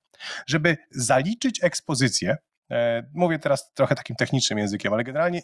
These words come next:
jeśli ja widzę jakiś materiał marki i w mojej głowie pojawia się skojarzenie z marką, to jest zaliczona ekspozycja. Nie? E, <clears throat> i teraz wyobraź sobie, że ja widzę ciebie, natomiast nie wiem, że reprezentujesz Lufthansę na przykład,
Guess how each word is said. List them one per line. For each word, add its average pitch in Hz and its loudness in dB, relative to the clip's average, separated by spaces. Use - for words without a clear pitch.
jeśli 143 -4
ja 156 0
widzę 143 0
jakiś 117 -2
materiał 120 0
marki 110 0
i 156 4
w 117 -6
mojej 208 6
głowie 175 2
pojawia 147 2
się - -2
skojarzenie 120 0
z 101 -8
marką, 139 0
to 277 -4
jest 220 -2
zaliczona 143 0
ekspozycja. - -6
Nie? 262 4
E, 135 6
<clears throat> 233 0
i 156 -14
teraz 202 0
wyobraź 240 0
sobie, 104 -2
że 117 -4
ja 139 6
widzę 135 -2
ciebie, 107 2
natomiast 151 -2
nie 151 -2
wiem, 104 -4
że 151 2
reprezentujesz 117 2
Lufthansę 101 0
na 92 2
przykład, - 2